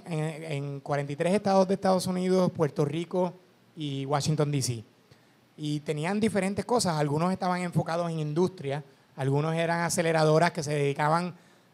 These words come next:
a emprendedoras, eh, mujeres. Porque, ah, como aquí, en esta, bueno, aquí probablemente peor, pero en Estados Unidos hay una underrepresentation of women entrepreneurs,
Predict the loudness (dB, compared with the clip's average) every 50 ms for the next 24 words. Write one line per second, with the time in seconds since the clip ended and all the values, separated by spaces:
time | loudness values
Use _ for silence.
0 | _ _ -8 -4 -4 -2 -2 0 0 0 2 4 6 8 8 8 8 8 6 4
1 | 2 -2 -8 -12 _ _ _ _ _ _ _ _ _ _ _ _ _ _ _ _
2 | _ _ -12 -6 -4 -2 -2 0 0 0 2 2 0 0 -2 -6 -10 -16 _ _
3 | _ _ _ _ _ _ _ _ _ _ _ _ _ -18 -14 -12 -8 -6 -6 -6
4 | -8 -8 -10 -10 -6 -2 -2 -2 -2 -2 0 2 2 2 2 0 -6 -8 -6 -6
5 | -6 -4 -2 -4 -4 -4 -6 -8 -8 -8 -6 -2 -2 0 0 -2 -2 -4 -2 -2
6 | -2 -2 -4 -4 -6 -8 -6 -6 -4 -2 -2 0 -2 -2 -2 -4 -6 -6 -6 -6
7 | -4 -4 -4 -4 -6 -6 -4 -4 -2 -2 -2 -2 -4 -4 -4 -4 -6 -6 -8 -12
8 | _ _ _ _ _ _ _ -20 -20 _ _ _ _ _ -20 -20 -20 _ _ _
9 | _ _ 4 4 6 6 4 4 2 2 2 2 0 -2 -2 -4 -6 -6 -6 -6
10 | -6 -6 -4 -4 -4 -4 -2 -2 -2 -2 -2 -2 -2 -2 -2 -2 -4 -4 -4 -4
11 | -4 -2 -2 0 0 2 0 0 0 -2 -4